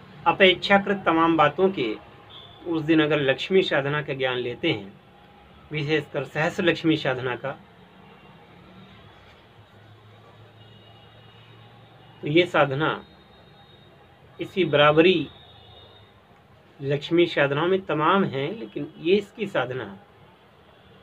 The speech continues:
क्योंकि अल्पकालिक साधना है और ज़्यादा मेहनत भी नहीं पड़ती है, तो मैं समझता हूँ इसकी टक्कर लेने वाली कोई भी ऐसी साधना नहीं है जो आपके जीवन को सम्यक रूप से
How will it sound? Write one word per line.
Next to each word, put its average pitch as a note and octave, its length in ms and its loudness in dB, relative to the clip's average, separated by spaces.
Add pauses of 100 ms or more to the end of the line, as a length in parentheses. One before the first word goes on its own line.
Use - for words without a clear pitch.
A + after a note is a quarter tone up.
(140)
क्योंकि C#3+ 180 -8
अल्पकालिक F3 520 0
साधना F3 360 -2
है B3 400 -4
और A#2+ 360 -4 (840)
ज़्यादा D3 340 2
मेहनत C#3 260 4
भी E3 160 4
नहीं G3 200 6
पड़ती C#3 320 -2
है, B2+ 120 -10 (680)
तो D#3 60 -8
मैं D#3+ 140 2
समझता D#3 360 -2
हूँ A3 80 2
इसकी G3+ 220 -2
टक्कर F#3 420 2 (420)
लेने D#3 240 4
वाली D#3+ 240 4
कोई F3+ 280 2
भी D#3 220 4
ऐसी D3 220 2
साधना C#3 400 -2
नहीं D#3 300 4
है A#2+ 160 -6 (920)
जो C#3+ 200 -2
आपके D3 300 4
जीवन D#3+ 380 2
को D#3 280 -4 (600)
सम्यक E3+ 340 4
रूप D3 220 -4
से C#3+ 200 -4